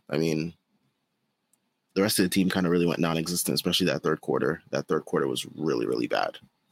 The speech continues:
and I think that's where the game, like, really got away from us.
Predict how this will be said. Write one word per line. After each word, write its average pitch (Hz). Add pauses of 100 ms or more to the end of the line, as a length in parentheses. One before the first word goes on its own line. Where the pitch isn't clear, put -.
(180)
and -
I 90
think 78
that's 71
where 73
the 76
game, 62
like, -
really 67
got -
away 57
from -
us. -